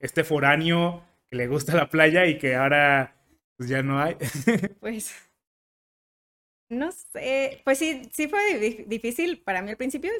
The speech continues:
Speaker 2: sobre todo porque soy muy unida con mi familia, entonces, pues, fue ese, o sea, tenía yo diecisiete años, eh.
Speaker 1: Y es que es un momento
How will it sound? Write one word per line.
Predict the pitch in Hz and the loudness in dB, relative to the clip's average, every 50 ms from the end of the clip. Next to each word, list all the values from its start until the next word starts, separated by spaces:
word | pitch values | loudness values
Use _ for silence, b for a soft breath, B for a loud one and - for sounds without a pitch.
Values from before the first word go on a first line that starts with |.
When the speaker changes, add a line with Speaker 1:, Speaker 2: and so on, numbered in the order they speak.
| - | -6
Speaker 2:
sobre | - 214 202 185 180 | -6 -6 -6 -4 -4
todo | 220 220 | -4 -4
porque | 226 233 202 - - - - - _ _ _ _ _ _ _ - | -4 -6 -8 -8 -12 -14 -14 -18 _ _ _ _ _ _ _ -8
soy | 214 208 | -6 -4
muy | 226 247 247 | -2 -2 -2
unida | 226 196 190 196 196 | -2 -2 -4 -4 -4
con | 220 208 | -6 -6
mi | 190 190 | -6 -8
familia, | - 175 170 190 214 254 294 392 415 285 | -8 -8 -8 -6 -6 -6 -6 -4 -6 -6
entonces, | 208 190 - 175 175 180 - - 220 202 185 196 - - _ _ _ _ _ _ _ - | -8 -8 -10 -12 -12 -10 -6 -6 -4 -4 -4 -8 -12 -18 _ _ _ _ _ _ _ -12
pues, | 175 190 - - | -12 -12 -12 -12
fue | - 180 | -10 -10
ese, | 180 190 208 196 - - | -10 -10 -10 -14 -14 -16
o | - | -10
sea, | - 214 - | -8 -6 -4
tenía | 220 220 220 220 | -2 -2 0 0
yo | 226 240 | 2 2
diecisiete | 247 262 254 214 202 - 208 196 - 185 | 0 0 -2 -4 -4 -6 -6 -6 -4 -4
años, | 185 202 233 269 285 302 294 302 330 302 - - _ _ _ _ _ _ _ _ _ _ | -2 0 0 0 0 0 0 -2 -4 -6 -10 -16 _ _ _ _ _ _ _ _ _ _
eh. | 214 202 196 196 190 185 - _ _ | -6 -4 -4 -4 -4 -6 -8 _ _
Speaker 1:
Y | 151 | 0
es | 160 156 | 0 2
que | 196 | 2
es | 185 170 | 2 2
un | 185 | 2
momento | 185 185 175 170 170 175 190 180 175 170 156 147 143 131 127 127 127 120 120 120 120 - _ | 0 0 0 0 2 4 4 6 6 6 4 4 4 2 2 0 -2 -4 -6 -8 -10 -12 _